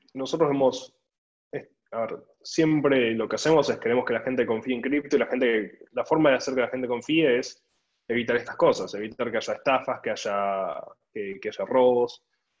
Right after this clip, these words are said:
que, que se use como pago de secuestro, ya sea ransomware o físico. Y Binance actúa activamente para bloquear todo el tema de billeteras, eh, asociadas a lo que es delitos o ciberdelitos.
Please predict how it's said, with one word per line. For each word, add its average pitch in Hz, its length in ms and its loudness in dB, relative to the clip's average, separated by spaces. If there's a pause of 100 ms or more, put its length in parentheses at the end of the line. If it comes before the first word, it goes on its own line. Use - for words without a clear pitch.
(180)
que, 98 200 -4
que 107 100 -8
se 127 120 -4
use 110 260 -2
como 95 400 -4
pago 107 220 0
de 98 40 -4
secuestro, 123 480 0
ya 101 140 -6
sea 98 160 0
ransomware 110 640 0
o 85 380 -4 (120)
físico. 113 340 -10 (840)
Y 113 440 -6
Binance 147 560 2
actúa 131 540 2
activamente 139 920 -2
para 110 220 2
bloquear 110 360 -2
todo 113 120 -2
el 107 60 -8
tema 110 200 -2
de 104 60 -4
billeteras, 104 760 -6 (180)
eh, - 500 -16 (300)
asociadas 120 540 -2
a 110 60 0
lo 104 140 -2
que 107 100 -2
es - 340 -12
delitos 117 580 0
o 101 60 -4
ciberdelitos. 107 840 -2